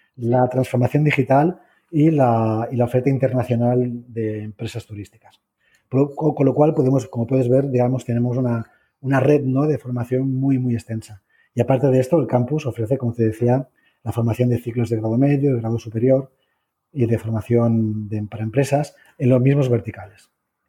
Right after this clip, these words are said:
Speaker 1: Ah, se nota que controláis realmente todos los
Speaker 2: Efectivamente.
Speaker 1: factores y de lo que, de lo que es el mundo del turismo, así que podéis cubrir perfectamente con vuestros estudios y oferta, pues, eh, todas las características que engloban el turismo. Genial.
Speaker 2: Exactamente.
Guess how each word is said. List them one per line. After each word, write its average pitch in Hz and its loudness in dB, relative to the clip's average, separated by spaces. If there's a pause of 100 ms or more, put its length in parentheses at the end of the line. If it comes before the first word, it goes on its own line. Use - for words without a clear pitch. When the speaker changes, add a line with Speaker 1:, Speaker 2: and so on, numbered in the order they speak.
(100)
Speaker 1:
Ah, 180 -4
se 180 -4
nota 185 0
que 196 -2 (300)
controláis 196 0 (180)
realmente 185 0
todos 196 2
los 208 4
Speaker 2:
Efectivamente. 202 -2
Speaker 1:
factores - -4
y 147 -8
de 180 -4
lo 175 2
que, 180 0
de 165 -6
lo 170 0
que 190 -4
es 185 -2
el 196 2
mundo 196 4
del 196 4
turismo, 208 2 (300)
así 175 -2
que 196 2
podéis 185 2
cubrir 202 2
perfectamente 190 0
con 185 -4
vuestros 170 -6
estudios 175 0
y 185 4
oferta, 190 0 (280)
pues, 175 0
eh, 170 2
todas 180 2
las 190 2
características 185 -2
que - -6
engloban 160 2
el 156 0
turismo. 156 -4
Genial. 175 2
Speaker 2:
Exactamente. 113 -4